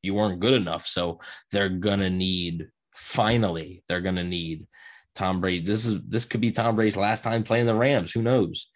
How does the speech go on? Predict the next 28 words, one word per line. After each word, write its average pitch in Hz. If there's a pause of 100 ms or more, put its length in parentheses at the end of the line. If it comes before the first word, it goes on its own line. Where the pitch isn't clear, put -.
(380)
Um, 90 (840)
they're 98
gonna 117
need 104
a, 92
a 90
heroic 90
effort 82 (120)
from 87
Tom 85
Brady 78
because, 87 (300)
honestly, 123 (220)
I 107
expect 107
the 98
Rams 101
to -
score 95
a 90
lot 87
of 85
points. -
I 95
just 95
think 92
the 87
Rams 98